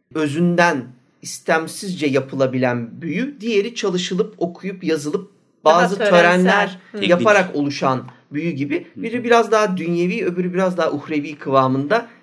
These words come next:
Speaker 1: bir ayrımı da bence var.
Speaker 2: Doğru,
Speaker 3: Evet.
Speaker 2: doğru. Kesinlikle katılıyorum buna. Çünkü bir tanesinde direkt elini şöyle sallayıp <laughs> ateş yakarken diğeri orada paso bir şeyler çizip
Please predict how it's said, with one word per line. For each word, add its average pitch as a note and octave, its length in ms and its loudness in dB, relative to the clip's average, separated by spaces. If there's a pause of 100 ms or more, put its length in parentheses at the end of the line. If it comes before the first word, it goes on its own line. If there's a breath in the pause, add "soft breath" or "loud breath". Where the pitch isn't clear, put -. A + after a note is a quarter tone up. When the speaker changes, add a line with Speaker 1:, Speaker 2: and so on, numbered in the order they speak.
Speaker 1:
bir C3 180 2
ayrımı D#3+ 340 2
da D#3 120 2
bence C#3 300 4
var. A#2 280 -2
Speaker 2:
Doğru, A3 380 0
Speaker 3:
Evet. E3 120 -10
Speaker 2:
doğru. G3 380 0
Kesinlikle G3+ 580 -12
katılıyorum E3+ 640 -8
buna. A#3 380 -10
Çünkü G#3 240 -10
bir A3+ 100 -14
tanesinde G#3+ 880 -4 (100)
direkt G#3+ 380 -2
elini A3 360 -2
şöyle A3 300 -2
sallayıp C4 680 2
<laughs> - 0 -
ateş - 420 -2
yakarken C#4+ 920 0
diğeri C#4+ 320 6
orada B3+ 440 2
paso C#4 340 2
bir C#4+ 60 -12
şeyler C#4 400 -2
çizip A#3 320 -12